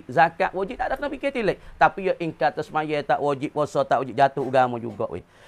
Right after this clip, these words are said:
Sekira-kira mengetahui akan dia, akan yang gawa, yang darurah daripada agama. Ataupun pekerjaan yang diijma', yang diketahui pada agama dengan darurah tu.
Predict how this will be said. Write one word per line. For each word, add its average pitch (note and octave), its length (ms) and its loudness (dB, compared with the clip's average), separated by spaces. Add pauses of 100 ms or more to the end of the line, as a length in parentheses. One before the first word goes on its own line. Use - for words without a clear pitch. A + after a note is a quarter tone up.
(120)
Sekira-kira F#3 1400 2 (240)
mengetahui F3 1040 2
akan E3+ 640 2
dia, E3+ 640 0
akan E3 400 4
yang D#3+ 400 -2
gawa, F3+ 400 6 (240)
yang D#3+ 240 6
darurah E3+ 640 4
daripada D#3+ 560 2
agama. D#3+ 480 2 (240)
Ataupun E3 480 2
pekerjaan E3 560 -2
yang D#3+ 160 0
diijma', E3 560 0 (320)
yang D3+ 160 2
diketahui E3 400 0
pada D#3+ 240 0
agama D#3+ 400 2
dengan E3 160 0
darurah F#3 400 8
tu. E3+ 240 2